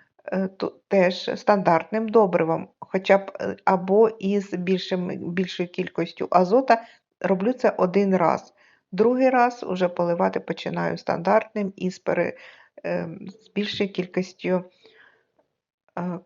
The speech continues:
калію. Ви бачите, я вам показую, що це та ж сама рослина, той же самий кущик. І знімала відео я сьогодні, він уже зацвітає.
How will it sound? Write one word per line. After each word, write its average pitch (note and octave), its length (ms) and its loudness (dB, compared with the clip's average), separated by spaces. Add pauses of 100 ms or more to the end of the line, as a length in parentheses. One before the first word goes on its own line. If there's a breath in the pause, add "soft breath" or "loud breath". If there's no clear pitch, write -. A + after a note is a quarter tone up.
калію. E3 440 -2
Ви F#3 200 2
бачите, F#3 440 0
я E3+ 140 -2
вам E3 140 -4
показую, E3+ 520 -2
що F3 200 -6
це F3 240 -4
та F#3+ 280 4
ж - 200 -4 (220)
сама E3+ 400 0
рослина, F3+ 540 -2
той A#3+ 240 0
же F#3+ 140 -2
самий E3 380 0
кущик. F#3+ 580 -10 (520 soft breath)
І G3 400 0
знімала F#3 460 0
відео E3+ 340 -4
я D#3+ 200 -4
сьогодні, A3 680 -4
він F#3+ 240 -4
уже F#3+ 320 0
зацвітає. - 880 -6